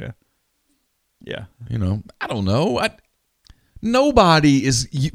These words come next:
Speaker 2: fully utilizing the eighty-five. There's not a program in the country where you go, "Son of a bitch, man, those guys play eighty-five scholarship kids every Saturday,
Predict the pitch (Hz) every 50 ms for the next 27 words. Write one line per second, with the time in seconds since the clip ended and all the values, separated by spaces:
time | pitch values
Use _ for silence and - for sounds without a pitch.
0 | - _ - 233 247 233 233 214 190 175 165 170 175 175 165 143 127 123 123 127
1 | 123 117 110 127 117 113 110 101 110 117 - 127 135 139 135 131 120 - - 117
2 | 107 101 87 76 62 57 - - - - _ _ _ _ _ _ _ _ _ _
3 | - 175 180 143 147 202 220 240 233 196 - - - 196 208 202 190 196 180 160
4 | 143 127 - - 151 151 151 - 123 110 92 101 104 98 87 82 - - - 262
5 | 294 226 85 85 - 170 175 135 - - - 113 127 120 147 233 311 - - 92
6 | 92 - - - 95 92 104 - - 143 156 170 190 214 240 - - 139 143 147
7 | 139 - - 127 120 123 123 - - 110 - - 131 135 123 101 113 117 120 113
8 | 98 - 110 110 110 101 92 87 87 80